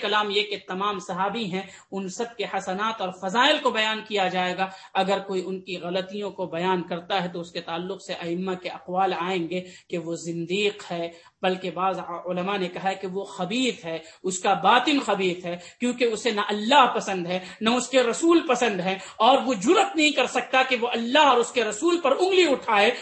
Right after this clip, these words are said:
تو کم سے کم وہ یہ جرأت کرنے کی کوشش کرتا ہے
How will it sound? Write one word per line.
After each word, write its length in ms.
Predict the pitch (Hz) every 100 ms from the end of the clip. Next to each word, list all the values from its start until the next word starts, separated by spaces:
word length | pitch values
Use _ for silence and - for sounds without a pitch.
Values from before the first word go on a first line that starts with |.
| -
تو 80 | 240
کم 200 | 233 269
سے 120 | 277
کم 240 | 277 285 277
وہ 60 | 262
یہ 120 | 359
جرأت 380 | 359 320 320 -
کرنے 260 | 269 262
کی 120 | 269 285
کوشش 360 | 262 240 247
کرتا 400 | - 208 247 214
ہے 80 | 208